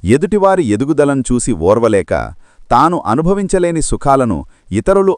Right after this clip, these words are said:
అనుభవిస్తుంటే చూసి తట్టుకోలేక ఏడ్చే ఏడుపుంటుంది చూశారా?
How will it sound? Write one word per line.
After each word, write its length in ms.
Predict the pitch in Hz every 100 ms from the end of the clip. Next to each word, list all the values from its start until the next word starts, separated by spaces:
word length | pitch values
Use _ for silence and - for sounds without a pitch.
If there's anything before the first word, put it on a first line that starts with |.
| -
అనుభవిస్తుంటే 680 | 123 147 175 - 156 143 147
చూసి 340 | - 135 143
తట్టుకోలేక 680 | - 101 - 143 139 135 123
ఏడ్చే 480 | 95 101 110 - 95
ఏడుపుంటుంది 720 | 78 95 123 120 110 110 92
చూశారా? 440 | 98 - 92 135